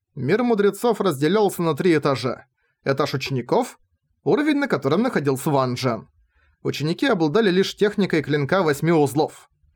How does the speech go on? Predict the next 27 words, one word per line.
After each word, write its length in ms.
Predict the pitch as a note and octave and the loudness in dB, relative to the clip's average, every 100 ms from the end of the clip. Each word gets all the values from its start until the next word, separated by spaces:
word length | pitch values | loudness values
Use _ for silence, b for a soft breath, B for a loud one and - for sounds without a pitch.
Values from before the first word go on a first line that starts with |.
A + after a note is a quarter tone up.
| _ _ - | _ _ -6
Этаж 340 | A#3 F3+ - | -2 0 0
последователей. 840 | A3 - B3 F3+ B2 B2 A2 - _ _ _ _ - | -2 -2 0 0 -2 -2 -6 -8 _ _ _ _ -2
Перейдя 300 | C#3 C3+ D#3 | 0 2 2
на 80 | C#3 | 0
этот 240 | B2 B2+ | 0 0
уровень, 460 | A3 G3 E3 C3+ b b b | 2 2 0 -4 b b b
можно 340 | C#3 G3+ A#3+ D4 | -2 -2 0 0
было 220 | C#4 B3 | 0 2
различными 520 | E3+ D3+ G3+ B3+ A#3 | 0 -2 -2 0 0
способами 580 | - - D#3+ D4+ D4 D4+ | 0 -2 -4 -2 -2 -2
получить 480 | C#4 A#3+ - A3+ G3 | 0 2 2 0 0
метод 260 | D#3+ C3+ | 0 0
развития 480 | C#3 C3 C#3 C3+ B2+ | -2 0 -2 0 -2
тела 300 | A2+ E3 F3+ | 0 2 4
и 60 | C#3 | 4
духовной 480 | C#3 D#3+ C3 C3+ A2+ | 2 0 0 0 0
энергии, 600 | E3+ B3 F3+ F3+ C#3+ b b b b | 0 0 2 2 0 b b b b
который 300 | - G#3+ F4 | -2 2 2
позволял 480 | D4 D#3+ D3 E3+ F#3 | 2 0 2 4 2
овладеть 480 | C3 C3 A#2 C4+ D4+ | 2 0 0 0 0
одной 340 | D3+ C#3 C3+ | 0 2 0
из 80 | C3 | 0
стихий. 560 | - C3 C#3 B2+ - _ _ _ | -4 -4 -2 -4 -6 _ _ _
Всего 320 | - D3+ D3+ | -6 -2 2
их 120 | D#3 B2+ | 2 2
было 220 | D3+ C#3+ | 2 2
пять. 440 | D3 B2+ - - | 0 -2 -4 -20